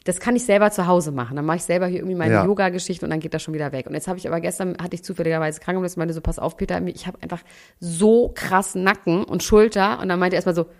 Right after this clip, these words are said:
Speaker 1: „Das mach ich nicht mehr.“ <laughs> „Nacken mach ich nicht mehr.“ <laughs> Ich so, „Wie, du willst mich verarschen?“ Ja, wollte er mich verarschen. So, dann hat er, ähm, Nacken gemacht. Dann meinte ich irgendwann so, weil er hat auch <laughs> was an der Hüfte, dass ich ihm jetzt mein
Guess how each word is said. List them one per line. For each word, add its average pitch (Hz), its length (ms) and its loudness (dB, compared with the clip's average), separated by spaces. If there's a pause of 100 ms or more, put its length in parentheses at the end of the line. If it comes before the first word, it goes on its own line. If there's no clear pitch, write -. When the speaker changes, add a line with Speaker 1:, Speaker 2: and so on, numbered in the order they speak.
(120)
Speaker 1:
„Das 202 220 6
mach 190 160 6
ich 180 120 2
nicht 170 200 2
mehr.“ 156 220 0 (260)
<laughs> - 240 -20
„Nacken 226 400 6
mach 202 200 6
ich 214 140 0
nicht 190 240 -2
mehr.“ 180 120 0 (280)
<laughs> - 380 -2
Ich - 160 -10
so, 185 240 -6
„Wie, 196 100 -4
du 180 160 -4
willst 180 180 -4
mich 190 100 -10
verarschen?“ 202 440 -2 (540)
Ja, 147 160 0
wollte 143 220 -4
er - 20 -6
mich 135 160 -10
verarschen. - 340 -8
So, 151 80 -8
dann 156 160 -2
hat 185 140 -4
er, 165 220 0 (300)
ähm, 151 140 -4
Nacken 196 300 0
gemacht. 240 340 -4
Dann 202 200 4
meinte 190 240 0
ich - 40 -8
irgendwann 185 240 0
so, 175 100 -6
weil 170 120 0
er 160 100 -2
hat 170 140 -8
auch 185 180 6
<laughs> - 60 0
was 220 140 2
an 208 120 2
der 208 140 2
Hüfte, 254 260 2
dass 185 240 0
ich 160 60 -6
ihm 180 80 -2
jetzt 180 180 -6
mein 165 180 -2